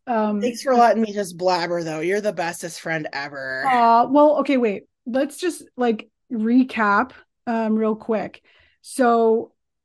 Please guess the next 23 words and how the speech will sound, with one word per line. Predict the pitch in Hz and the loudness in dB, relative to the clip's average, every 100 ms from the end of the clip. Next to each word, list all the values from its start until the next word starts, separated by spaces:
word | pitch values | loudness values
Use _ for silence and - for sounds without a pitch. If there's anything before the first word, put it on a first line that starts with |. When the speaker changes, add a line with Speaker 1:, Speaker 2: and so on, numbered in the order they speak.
| _ | _
Speaker 1:
what | 247 214 240 254 262 | -8 -2 -2 -2 -6
should | - 262 214 214 | -8 -8 -8 -8
teacherpreneurs | 254 226 240 233 - 226 214 214 208 208 - | -6 -6 -6 -8 -4 -4 -2 -2 -4 -6 -8
work | 220 220 220 220 | -6 -4 -2 -2
on | 214 214 214 - | -2 -4 -6 -6
over | 220 214 208 214 214 233 | -4 -2 -2 -4 -4 -8
the | 208 | -10
summer? | 190 - - - 214 202 190 190 208 | -10 -12 -8 -2 0 2 0 -2 -2
Well, | 233 | -2
if | 208 | 0
you're | 208 | -2
burned | 185 220 254 | -2 0 2
out, | 240 202 214 - 220 | 2 0 -2 -4 -10
don't | 208 | -8
work | 214 214 | -8 -6
on | 233 226 | -4 -4
anything. | 190 175 175 170 190 - - | -4 -4 -4 -4 -4 -8 -8
<laughs> | - _ _ | -8 _ _
Just | - - | -16 -8
relax. | 220 208 196 226 262 - | -4 -2 -2 -4 -8 -18
Try | - - 220 | -6 -4 -2
to | 214 220 | -4 -6
relax. | - 233 - 247 - | -4 -2 -4 -6 -12